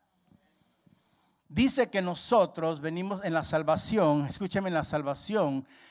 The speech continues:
recibimos algo maravilloso y no lo atesoramos. Dice la Escritura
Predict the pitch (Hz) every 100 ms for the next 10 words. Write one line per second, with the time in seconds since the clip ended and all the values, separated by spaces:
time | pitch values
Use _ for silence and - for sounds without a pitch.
0 | _ _ - 180 - 185 220 240 247 247
1 | 240 220 185 170 160 170 180 233 240 -
2 | 214 175 160 170 208 233 240 240 214 175
3 | - 170 - 165 180 175 139 123 - -
4 | - 135 220 233 233 185 160 - 151 -
5 | 220 165 151